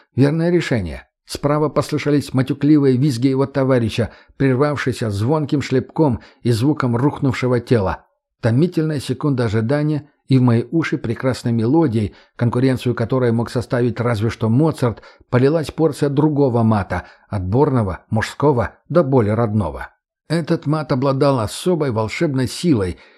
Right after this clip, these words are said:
и поэтому полноправно назывался «словесной магией».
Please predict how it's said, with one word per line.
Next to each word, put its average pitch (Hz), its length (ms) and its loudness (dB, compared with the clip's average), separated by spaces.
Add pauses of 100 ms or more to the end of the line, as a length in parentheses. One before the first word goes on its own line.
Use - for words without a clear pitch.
(120)
и 117 80 0
поэтому 131 360 2
полноправно 127 640 -2
назывался 120 720 0 (120)
«словесной 139 640 -2
магией». 107 580 0